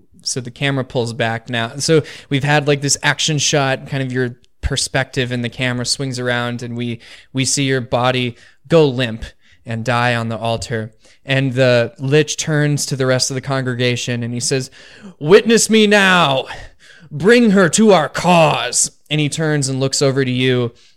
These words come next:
and you see black electrical energy shoot out of his,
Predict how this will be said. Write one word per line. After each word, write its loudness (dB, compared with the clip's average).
and -4
you 2
see 2
black -2
electrical -2
energy -4
shoot -4
out -2
of -6
his, -2